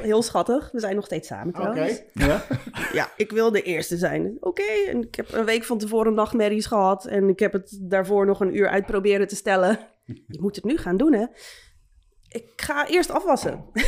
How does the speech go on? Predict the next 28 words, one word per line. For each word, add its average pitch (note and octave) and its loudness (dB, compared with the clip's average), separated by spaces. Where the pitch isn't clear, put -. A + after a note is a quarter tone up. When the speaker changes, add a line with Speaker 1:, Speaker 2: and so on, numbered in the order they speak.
Speaker 1:
<laughs> - -16
En F#3+ 2
ik F3+ 0
moet F#3 2
nog F#3+ 0
even F3 -2
naar D#3+ -2
de D3+ -6
wc D#3+ -6
en E3 -4
de D#3 -4
vuilnisbakken A3 -4
leegmaken G3+ -8
en F#3+ -6
zo. F3+ -8
En F#3+ -12
toen G#3+ 0
hebben F#3+ 2
ze G#3+ -2
me G3 4
gedwongen, G3 2
"Je G#3+ 2
moet G3+ 2
nu A#3 6
echt - -2
gaan G3 -4
beginnen." A#3+ -2
Ehm, E3+ 0